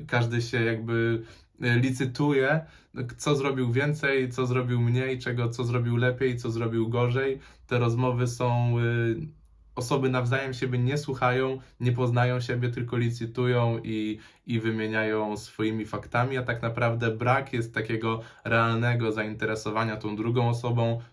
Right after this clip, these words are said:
wysłuchania tej drugiej osoby, a kiedy nauczysz się takiej uważności, słuchania i te-, takiego poznawania osób z ciekawością, to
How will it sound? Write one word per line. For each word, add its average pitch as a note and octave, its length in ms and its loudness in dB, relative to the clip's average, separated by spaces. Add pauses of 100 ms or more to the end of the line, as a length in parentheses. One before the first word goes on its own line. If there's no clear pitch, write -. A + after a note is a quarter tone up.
wysłuchania A#2 520 0
tej A#2 140 0
drugiej A2 280 0
osoby, A2 540 -2 (320)
a A2+ 100 -2
kiedy G#2 480 0
nauczysz A#2+ 600 -2
się G2+ 160 2
takiej G#2 360 -2
uważności, G#2 920 -2 (180)
słuchania A2+ 640 0
i G2+ 100 -2
te-, G#2 160 -4
takiego A2 580 -2 (960)
poznawania A#2+ 760 2
osób A#2+ 420 -2
z - 100 -16
ciekawością, A#2 840 -2 (680)
to G#2+ 760 -2